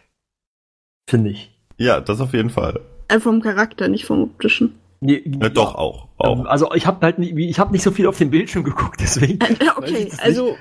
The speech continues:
Speaker 3: akustisch ja.
Speaker 1: Ja, also die, also man merkt es, also man merkt es schon, wenn die reden, auch, also wie sie reden, was sie erzählen, was sie für einen Humor haben, würde ich sagen, ist schon sehr ähnlich.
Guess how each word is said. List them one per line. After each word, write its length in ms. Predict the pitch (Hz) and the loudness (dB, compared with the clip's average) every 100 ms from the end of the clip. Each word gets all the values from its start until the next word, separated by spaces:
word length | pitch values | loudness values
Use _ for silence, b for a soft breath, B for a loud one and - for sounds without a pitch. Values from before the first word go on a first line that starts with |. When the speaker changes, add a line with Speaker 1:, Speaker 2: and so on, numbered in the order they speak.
| - | -4
Speaker 3:
akustisch 640 | 240 - 311 - 330 339 | -2 2 0 2 -2 0
ja. 340 | 262 247 208 - - - B B | 0 2 0 -2 -8 -16 B B
Speaker 1:
Ja, 220 | 139 185 | 0 2
also 240 | - 143 139 | 2 0 -2
die, 160 | 123 - _ - | -6 -10 _ 0
also 160 | 151 | 2
man 180 | 139 123 | 2 2
merkt 360 | 113 165 208 285 | 2 0 0 -4
es, 160 | 254 | 0
also 220 | - 151 147 | 0 2 2
man 160 | 135 | 2
merkt 240 | 127 160 185 | 2 -2 -4
es 80 | - | 0
schon, 220 | - 220 139 | 0 0 0
wenn 100 | 139 | 2
die 80 | 135 | 2
reden, 280 | 123 160 165 | 2 0 0
auch, 120 | 120 | -4
also 260 | 135 120 101 | -2 -2 0
wie 120 | 151 | 0
sie 120 | 190 | 2
reden, 300 | 165 156 151 | 2 2 0
was 180 | 117 120 | -2 -2
sie 80 | 101 | -4
erzählen, 320 | 104 - 175 | -2 2 0
was 120 | 123 | 0
sie 80 | 113 | -6
für 180 | 107 110 | -2 -2
einen 200 | 101 110 | 0 0
Humor 380 | 117 131 185 180 | 0 2 0 2
haben, 240 | 165 151 139 | 0 0 -4
würde 80 | |
ich 80 | 139 | -2
sagen, 220 | - 131 | -2 -2
ist 80 | 135 | 0
schon 180 | - 131 | 0 2
sehr 260 | 117 123 117 | 2 0 0
ähnlich. 520 | 107 95 95 - | -6 0 0 0